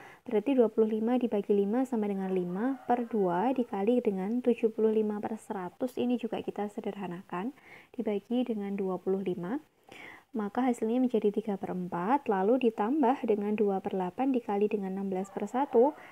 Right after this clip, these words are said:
yang enam belas sama delapan ini kita coret, maka yang di sini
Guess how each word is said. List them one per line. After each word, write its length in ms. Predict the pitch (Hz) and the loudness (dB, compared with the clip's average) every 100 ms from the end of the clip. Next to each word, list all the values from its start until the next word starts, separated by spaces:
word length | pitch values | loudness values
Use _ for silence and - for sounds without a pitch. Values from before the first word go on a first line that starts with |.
| - 247 | -4 0
yang 160 | 220 | 0
enam 240 | 208 214 208 | 0 0 2
belas 320 | 190 202 277 | 2 2 0
sama 320 | - 214 208 | -2 -4 -4
delapan 480 | 208 196 185 - 196 | -2 -4 -2 -4 -4
ini 240 | 254 247 | 0 0
kita 240 | 233 208 190 - | 0 -6 -8 -8
coret, 320 | 180 160 - _ _ | -10 -10 -12 _ _
maka 160 | - - | -10 -2
yang 160 | 247 | 2
di 80 | 226 | 2
sini 400 | 220 202 208 349 | 2 0 2 0